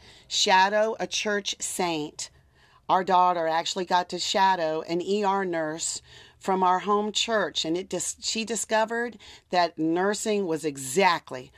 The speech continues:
what God had called her to do. For those in person that attended our Grandparenting with a Purpose class, they enjoyed an icebreaker with the Visual Faith Project. They took home some confetti cannons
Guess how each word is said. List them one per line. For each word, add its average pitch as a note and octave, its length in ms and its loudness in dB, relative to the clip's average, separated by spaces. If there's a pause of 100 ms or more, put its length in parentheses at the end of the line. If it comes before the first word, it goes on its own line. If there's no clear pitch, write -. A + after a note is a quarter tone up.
(160)
what D3+ 180 -6
God D#3 200 2
had D3+ 140 -8
called D3+ 280 0
her D3+ 120 -4
to D3 160 -8
do. C3+ 360 -8 (840)
For A3 140 -2
those C4+ 360 0
in G#3+ 220 -2
person D#3 760 -2
that D3+ 160 -4
attended E3+ 600 -2
our D#3 160 -4
Grandparenting E3 720 -4
with D3 160 -6
a D3+ 40 -6
Purpose - 380 -6
class, C#3+ 580 -8 (440)
they A3+ 160 0
enjoyed A3 360 0
an F#3 200 -2
icebreaker F3 580 -2
with D3+ 220 -2
the D#3 80 -2
Visual D#3 420 -2
Faith E3+ 380 -6
Project. D3 680 -6 (400)
They D#3+ 100 -4
took G3 260 -4
home G3 240 2
some E3 320 -2
confetti G3+ 580 0
cannons D#3 800 -2